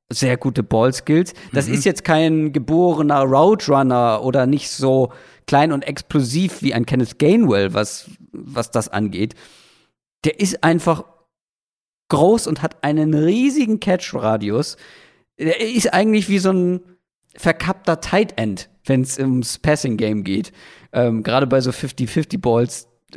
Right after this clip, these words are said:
Speaker 1: denkt man manchmal, da ist gerade ein Tight End im, im
Speaker 2: Ja.
Speaker 1: Duell
Speaker 2: Ja.
Speaker 1: um den Ball. Ähm, das waren jetzt die positiven Attribute. Natürlich gibt's auch bei ihm ein paar negative. Aber was,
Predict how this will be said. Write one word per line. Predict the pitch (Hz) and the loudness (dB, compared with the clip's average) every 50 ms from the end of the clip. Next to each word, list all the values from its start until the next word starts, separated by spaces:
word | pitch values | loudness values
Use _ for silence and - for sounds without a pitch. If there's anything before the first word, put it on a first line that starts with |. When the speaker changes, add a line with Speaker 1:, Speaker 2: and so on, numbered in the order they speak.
| - - - | -20 -8 -6
Speaker 1:
denkt | 123 127 143 - | -4 -4 -2 -2
man | 123 123 | -2 -2
manchmal, | 123 127 131 123 - 139 120 | 0 0 -2 -2 -2 -2 -2
da | 120 123 | -2 -2
ist | 127 117 | -4 -4
gerade | - 123 123 127 135 | -2 0 0 2 2
ein | 139 139 131 | 2 2 2
Tight | 143 165 185 170 | 2 0 0 0
End | - 98 95 - | -2 -6 -8 -8
im, | - - 113 110 110 107 | -8 -6 -4 -2 -2 -4
im | 104 98 107 | -4 -4 -4
Speaker 2:
Ja. | 165 151 | -4 -2
Speaker 1:
Duell | 113 87 92 107 120 135 131 - - - - | -2 -2 0 0 0 -2 -4 -8 -16 -16 -8
Speaker 2:
Ja. | 147 139 | -4 0
Speaker 1:
um | 127 123 | 0 2
den | 120 113 107 | 2 2 2
Ball. | 117 107 107 120 131 131 - - _ _ _ _ _ _ _ _ _ _ _ _ _ _ _ _ | 0 2 2 2 0 -2 -6 -12 _ _ _ _ _ _ _ _ _ _ _ _ _ _ _ _
Ähm, | 117 117 120 120 113 | -4 -2 -2 -2 -2
das | - 131 143 - - | -2 -2 -2 0 0
waren | 156 156 156 | 0 2 2
jetzt | 156 139 - - | 0 0 -2 -6
die | 151 135 | -8 -6
positiven | - 160 170 170 160 147 - 165 151 143 139 | -2 -2 -2 -2 -4 -6 -6 -6 -6 -4 -4
Attribute. | 131 131 - - 123 131 143 135 143 | -4 -4 -6 -8 -6 -4 -4 -4 -2
Natürlich | 135 143 139 - - 180 202 226 190 - | -2 -2 -2 -2 -2 0 0 0 -2 -2
gibt's | - 190 170 - - | -6 -8 -8 -8 -4
auch | 139 156 151 | -4 -4 0
bei | - 156 143 - | 0 0 -2 0
ihm | - 143 160 147 | 0 0 2 2
ein | 117 | 0
paar | - - 120 | 0 -2 0
negative. | 123 120 120 113 110 104 - 117 110 127 131 - - - - - - - | 0 0 0 0 -2 -2 -4 -4 -4 -4 -6 -8 -12 -18 -20 -20 -12 -4
Aber | - 127 139 151 131 - - | -2 0 2 2 0 0 0
was, | 143 151 165 190 | 0 0 0 -2